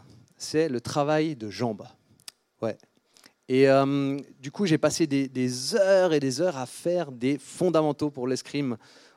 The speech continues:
au moins trois à cinq fois par semaine, une demi-heure en début de chaque entraînement.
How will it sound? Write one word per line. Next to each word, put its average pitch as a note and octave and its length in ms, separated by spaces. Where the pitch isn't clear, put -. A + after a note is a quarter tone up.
au D#3+ 120
moins F3+ 340
trois D#3+ 380
à D3+ 60
cinq D#3+ 240
fois D#3 180
par - 180
semaine, D3+ 440
une D3 180
demi-heure D3+ 560
en C3 140
début C3+ 200
de C#3 60
chaque D3 180
entraînement. D3 480